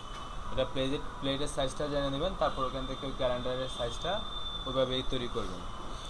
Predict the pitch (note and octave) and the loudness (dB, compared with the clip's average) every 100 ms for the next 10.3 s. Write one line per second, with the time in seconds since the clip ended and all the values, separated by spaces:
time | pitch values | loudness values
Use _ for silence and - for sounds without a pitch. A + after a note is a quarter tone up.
0 | - - A2+ A#2+ A#2+ C3 D3+ D#3 E3 D3+ | -6 0 4 4 8 8 8 6 6 6
1 | C#3+ D3+ D3 C#3 C3+ C#3 C3 C3+ B2+ - | 2 2 4 4 4 4 6 6 2 -2
2 | B2 B2+ B2+ B2 A#2+ A#2+ A#2 A#2 A2 E3 | -2 -2 0 0 2 0 0 0 2 2
3 | F3+ C3 C3 A#2+ D#3 C3+ A#2+ A#2 A2 - | 0 0 -2 -2 0 2 2 2 0 0
4 | F#2 F2+ - - - - - - - - | -2 -2 -4 -6 -6 -6 -6 -6 -4 -4
5 | - - B2 C#3 E3+ E3+ - C#3+ D3 E3+ | -2 2 2 4 2 0 2 4 6 4
6 | - C#3+ C3+ E3 D#3+ D#3 D3+ C3 B2+ D#3+ | 2 0 0 0 0 0 2 2 2 2
7 | C3+ B2+ - F3 A3 - - - - - | 2 0 2 2 2 -2 -6 -6 -6 -6
8 | - G#2+ G#2+ G#2 G#2+ - - D3 B2 F2 | -2 2 4 2 0 -4 -2 -2 0 -2
9 | - - - - - - - A#2+ B2+ C#3+ | -2 -4 -4 -2 -2 -2 0 0 4 6
10 | D3 D3 | 8 8